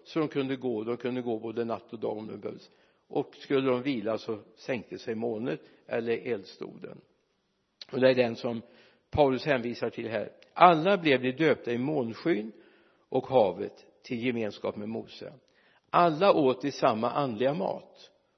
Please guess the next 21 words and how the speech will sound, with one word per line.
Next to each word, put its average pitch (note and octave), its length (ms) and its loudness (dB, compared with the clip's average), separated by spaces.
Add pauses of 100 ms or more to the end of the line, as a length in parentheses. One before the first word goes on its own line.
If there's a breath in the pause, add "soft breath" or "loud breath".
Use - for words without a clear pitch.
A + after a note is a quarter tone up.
och - 260 -2
alla F3 380 2
drack A#2+ 460 0
i D3 80 -2
samma A2 480 -2
andliga B2+ 600 -4
dryck. - 480 -8 (520 soft breath)
De D#3 160 2
drack D#3+ 640 0
ur C#3 360 -2
en C3+ 260 -2 (160)
andlig A#2+ 560 -2
klippa - 540 -8 (600)
som C#3 220 -4
följde G#2+ 380 2
dem, - 200 -6 (560)
och G3+ 140 2
den A#2+ 140 4
klippan B2 380 -8
var G#2+ 100 -4
Kristus. - 600 -20